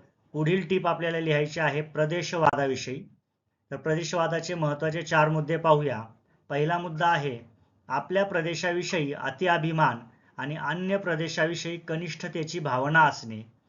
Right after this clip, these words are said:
म्हणजे प्रदेशवाद होय. पुढे, अवाजवी प्रांताभिमानामुळे प्रदेशाविषयीच्या आत्मीयतेला विकृत स्वरूप प्राप्त होते.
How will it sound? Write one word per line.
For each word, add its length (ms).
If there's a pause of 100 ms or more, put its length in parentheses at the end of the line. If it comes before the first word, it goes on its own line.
(280)
म्हणजे 300
प्रदेशवाद 640
होय. 180 (960)
पुढे, 300 (300)
अवाजवी 600
प्रांताभिमानामुळे 1300 (300)
प्रदेशाविषयीच्या 1080
आत्मीयतेला 800
विकृत 480
स्वरूप 400
प्राप्त 360
होते. 460